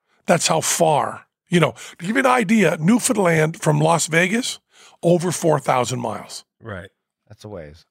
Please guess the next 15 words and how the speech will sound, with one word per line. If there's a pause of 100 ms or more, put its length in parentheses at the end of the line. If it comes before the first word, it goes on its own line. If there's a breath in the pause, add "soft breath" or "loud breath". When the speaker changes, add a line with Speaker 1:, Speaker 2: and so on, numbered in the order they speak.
Speaker 1:
Okay. (220 loud breath)
So
once
you
get
to
New
York,
you're,
like,
a
little
over
halfway
there,